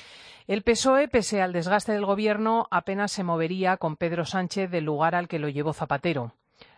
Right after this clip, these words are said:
los escasos ciento diez escaños. Y Ciudadanos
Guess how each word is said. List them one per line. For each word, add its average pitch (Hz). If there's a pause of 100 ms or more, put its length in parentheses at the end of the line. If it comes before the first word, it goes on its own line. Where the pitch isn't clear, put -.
los 147
escasos 156
ciento 151
diez 147
escaños. 131 (320)
Y 226
Ciudadanos 262